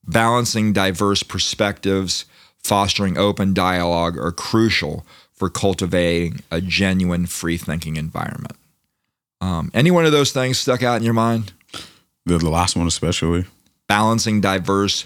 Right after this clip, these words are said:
Speaker 1: perspectives.
Speaker 2: Yeah.
Speaker 1: How do, how do you balance
Speaker 2: Just
Speaker 1: different perspectives?
Speaker 2: I was, I was always, even as a kid and as a man now, it's, um, this phrase always came up for me, and it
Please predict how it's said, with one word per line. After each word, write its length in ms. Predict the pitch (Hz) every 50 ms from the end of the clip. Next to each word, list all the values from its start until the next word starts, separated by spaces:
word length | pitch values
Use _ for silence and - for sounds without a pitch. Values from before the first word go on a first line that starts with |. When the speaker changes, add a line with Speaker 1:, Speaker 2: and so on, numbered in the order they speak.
| - - _
Speaker 1:
perspectives. 880 | - - 92 87 - - - - - 78 85 87 - - - - - -
Speaker 2:
Yeah. 80 | 76
Speaker 1:
How 120 | 113 131 156
do, 100 | 139 131
how 100 | 143 151
do 80 | 156
you 120 | 151 135 110
balance 520 | 90 78 110 104 107 107 101 92 - -
Speaker 2:
Just 400 | 104 107 104 - - - 92 87
Speaker 1:
different 360 | 95 110 104 - 107 90 - -
perspectives? 520 | 98 90 - - - 92 87 - - -
Speaker 2:
I 60 | 90 101 110 127
was, 100 | 131 110
I 120 | 87 95
was 180 | 113 120 127 113
always, 680 | 110 110 113 110 113 113 110 107 101 98 92 90 - - _ _ _ - _ _ _ _ _ _ _ _ -
even 180 | - 90 92 104
as 140 | 104 98 90
a 80 | 85
kid 480 | 78 - - - 82 87 92 95 87 78
and 100 | 82 78 82
as 120 | 82 76
a 60 | 78
man 460 | 71 71 76 78 80 82 82 80 78
now, 420 | 76 78 82 87 92 92 87 80 78
it's, 220 | 78 76 - -
um, 440 | 71 71 71 71 71 69 71 73 73 - - - - - - _ _ _ _ _ _ _ _ _ _ _ _ _ _ _ _ - - - - _ -
this 340 | 95 80 78 85 82 78 -
phrase 720 | - - - 92 90 92 92 90 87 80 - - - - _ _ _ _ _ - -
always 320 | 92 104 113 117 113 -
came 260 | - - 110 107 104
up 140 | 107 110 -
for 160 | - - 90
me, 220 | 87 87 82 80 80
and 80 | 78
it 40 | 80